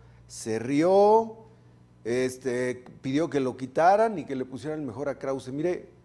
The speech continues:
esto es evidente ya.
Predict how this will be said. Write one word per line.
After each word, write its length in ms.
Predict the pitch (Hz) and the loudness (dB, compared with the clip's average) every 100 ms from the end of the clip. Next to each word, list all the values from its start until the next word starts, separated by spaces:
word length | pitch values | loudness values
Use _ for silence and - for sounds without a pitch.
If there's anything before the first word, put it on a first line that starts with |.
| _ _ _ _ _ - | _ _ _ _ _ -8
esto 260 | 151 - | -6 -2
es 160 | 196 - | -2 -2
evidente 1000 | 156 120 127 127 139 151 135 117 - - | -6 -4 -4 0 2 0 -4 -10 -18 -20
ya. 320 | - - - | -20 -20 -20